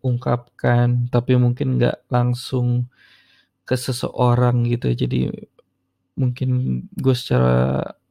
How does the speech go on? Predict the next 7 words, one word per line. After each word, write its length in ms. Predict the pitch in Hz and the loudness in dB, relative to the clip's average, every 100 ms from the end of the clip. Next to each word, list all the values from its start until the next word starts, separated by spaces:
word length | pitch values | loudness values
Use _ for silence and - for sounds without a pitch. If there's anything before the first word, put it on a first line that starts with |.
| _ _ _ _ _ _ | _ _ _ _ _ _
tidak 260 | - 127 120 | -4 0 2
langsung 480 | 120 123 139 135 | 2 2 0 -2
pengen 400 | 135 135 131 131 | -2 -2 0 0
didengerin 880 | 127 127 127 123 123 123 135 127 139 | -2 -2 0 2 0 0 0 0 -2
oleh 240 | 123 123 - | -2 -2 0
orang-orang 560 | 123 123 131 127 123 | 2 2 2 2 2
random. 420 | 139 139 127 123 | 2 4 4 4